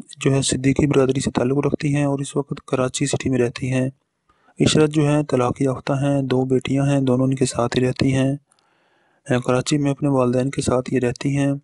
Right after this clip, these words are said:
पाँच फुट ती-, अ, दो इंच इनकी हाइट है। इसके अलावा खूबसूरत हैं। अ, तो इनका जो वेट है वो सिक्सटी फ़ाइव केजी है।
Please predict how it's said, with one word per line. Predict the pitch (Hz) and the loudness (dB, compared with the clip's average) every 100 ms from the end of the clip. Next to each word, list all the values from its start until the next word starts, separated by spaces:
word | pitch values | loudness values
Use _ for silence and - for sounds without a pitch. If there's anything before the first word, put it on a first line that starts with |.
| _ _ - - | _ _ -20 -6
पाँच | - 131 135 | -2 0 -2
फुट | - 135 | -6 -8
ती-, | - 139 135 | -4 -2 0
अ, | 131 | -2
दो | 127 139 139 | 0 0 2
इंच | 139 | 2
इनकी | 139 131 | 0 2
हाइट | 131 127 127 - | 2 4 2 2
है। | 139 139 - _ - - - - | 2 0 -6 _ -20 -20 -14 0
इसके | 135 131 131 | 0 2 -2
अलावा | 127 131 | -4 -4
खूबसूरत | 135 131 - 127 135 135 | -4 -6 -6 -4 -4 -4
हैं। | 143 139 139 | -2 0 -2
अ, | - _ _ _ _ _ - 120 117 117 117 - | -6 _ _ _ _ _ 0 2 4 4 2 0
तो | - 120 | 0 2
इनका | 123 135 | 2 2
जो | 135 139 | 2 4
वेट | 131 139 139 | 4 4 4
है | 143 135 | 2 2
वो | 131 | 0
सिक्सटी | 131 135 - - | -2 -4 -4 -8
फ़ाइव | 135 - 127 135 | -10 -6 -4 -2
केजी | 135 135 | 0 2
है। | 139 131 131 | 2 2 0